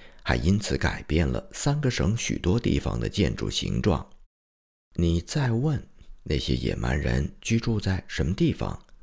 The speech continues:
提供消息给你的人会翘起下巴或伸出手指，为你指出扬子江背面群山的方向，就对着你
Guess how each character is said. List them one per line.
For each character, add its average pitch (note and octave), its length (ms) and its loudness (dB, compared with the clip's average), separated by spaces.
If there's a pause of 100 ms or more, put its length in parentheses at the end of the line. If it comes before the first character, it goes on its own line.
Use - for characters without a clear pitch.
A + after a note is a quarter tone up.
(800)
提 - 140 -2
供 C2 200 0
消 G2 320 2
息 - 200 -4
给 A1+ 160 0
你 A#1+ 120 0
的 G#1+ 120 -2
人 A1 400 0
会 - 340 0
翘 D2 300 0
起 - 160 -6
下 D#2 320 0
巴 - 200 -8 (200)
或 - 180 0
伸 C3+ 220 0
出 C3 140 -2
手 G2 280 0
指， G1+ 420 -4 (680)
为 D#2 160 2
你 B1+ 140 0
指 - 280 -4
出 - 400 2
扬 D#2 280 0
子 - 140 -6
江 F#2 280 2
背 A2+ 240 0
面 - 280 -2
群 - 240 -4
山 D#2 240 0
的 - 60 -4
方 - 260 -6
向， - 240 -2 (500)
就 D2 280 2
对 A#2+ 220 2
着 - 100 -4
你 G1+ 320 -8